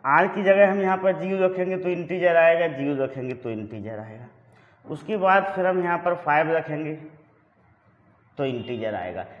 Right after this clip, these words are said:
इस तरह से हम रख के क्या करते हैं, वो उन्हें check करते हैं, फिर उसे counting करके पता कर लेते हैं कितने rational या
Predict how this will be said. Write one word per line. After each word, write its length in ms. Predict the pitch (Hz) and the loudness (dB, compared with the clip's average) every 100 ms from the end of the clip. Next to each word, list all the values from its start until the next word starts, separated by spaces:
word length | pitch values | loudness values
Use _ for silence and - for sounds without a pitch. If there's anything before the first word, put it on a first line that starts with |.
| - | -16
इस 160 | - - | -12 -2
तरह 160 | 226 | 0
से 140 | 226 214 | 0 -6
हम 160 | 202 | -2
रख 180 | 147 143 | -4 -4
के 80 | 165 | -10
क्या 160 | 147 110 | -10 -10
करते 320 | 113 107 - | -10 -14 -10
हैं, 60 | 135 | -10
वो 120 | 135 | -8
उन्हें 220 | 127 190 - - _ - | -8 -10 -12 -20 _ -8
check 220 | 143 147 | -8 -2
करते 320 | 143 143 156 | -2 -2 -2
हैं, 200 | 143 165 - - - - | -2 -4 -10 -20 -20 -10
फिर 80 | 160 | -6
उसे 240 | 156 165 151 - - _ _ | -4 -6 -8 -14 -20 _ _
counting 420 | 123 135 147 160 | 2 2 2 0
करके 260 | 147 143 156 | 2 2 2
पता 260 | - 135 143 | -4 -2 -2
कर 160 | - | 0
लेते 340 | 123 123 123 143 | 2 2 -2 -4
हैं 240 | 156 156 | -6 -6
कितने 480 | 151 - 151 160 170 | -12 -8 -4 0 0
rational 580 | 143 127 139 139 160 | 0 0 0 0 -2
या 60 | 156 | 0